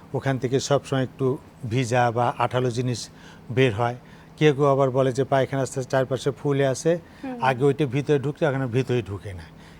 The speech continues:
Speaker 1: এরকম কমপ্লেন
Speaker 2: মানে বিভিন্ন ধরনের
Speaker 1: কমপ্লেন
Speaker 2: কমপ্লেন
Speaker 1: নিয়ে
Speaker 2: নিয়ে
Speaker 1: আসে।
Speaker 2: আসলে আসেন।
Speaker 1: তখন আমরা এই কমপ্লেনগুলো শুনি এবং আমরা বেড সাইডে শান্ত তাকে ওই পায়খানা রাস্তাটা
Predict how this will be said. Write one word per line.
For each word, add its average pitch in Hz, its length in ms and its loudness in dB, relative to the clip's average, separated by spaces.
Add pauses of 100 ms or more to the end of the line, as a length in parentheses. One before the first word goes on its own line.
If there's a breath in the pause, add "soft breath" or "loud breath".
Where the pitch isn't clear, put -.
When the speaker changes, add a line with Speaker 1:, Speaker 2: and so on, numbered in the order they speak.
Speaker 1:
এরকম 160 360 6
কমপ্লেন 151 540 2 (240)
Speaker 2:
মানে 285 300 -4
বিভিন্ন 339 420 -2
ধরনের 311 400 -4
Speaker 1:
কমপ্লেন - 160 -2
Speaker 2:
কমপ্লেন 160 420 6
Speaker 1:
নিয়ে 170 100 2
Speaker 2:
নিয়ে 160 100 2
Speaker 1:
আসে। 143 320 4
Speaker 2:
আসলে 196 160 0
আসেন। - 300 -14 (100)
Speaker 1:
তখন 170 320 4
আমরা 156 200 4
এই 151 60 4
কমপ্লেনগুলো 151 640 2
শুনি 151 400 -2 (340 loud breath)
এবং 185 200 2
আমরা 156 200 6
বেড 139 240 4
সাইডে 139 320 0
শান্ত 135 260 -4
তাকে 139 460 0 (340 loud breath)
ওই 135 80 0
পায়খানা 131 340 -2
রাস্তাটা 139 280 -4